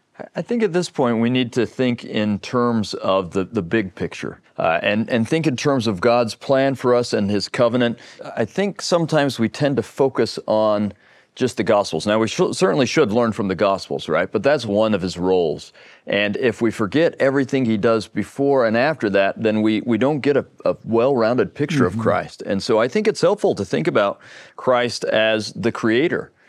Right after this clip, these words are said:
Speaker 1: Jehovah, a-, as he is often portrayed in the Old Testament,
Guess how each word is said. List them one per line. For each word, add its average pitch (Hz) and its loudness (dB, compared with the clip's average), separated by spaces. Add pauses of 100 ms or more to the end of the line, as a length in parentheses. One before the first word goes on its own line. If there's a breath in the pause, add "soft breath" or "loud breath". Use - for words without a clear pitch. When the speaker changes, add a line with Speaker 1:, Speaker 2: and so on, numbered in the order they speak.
Speaker 1:
Jehovah, 139 2
a-, 123 2
as 120 0
he 123 2
is 113 0
often 160 0
portrayed 123 0
in 117 2
the 113 2
Old 113 0
Testament, 113 -2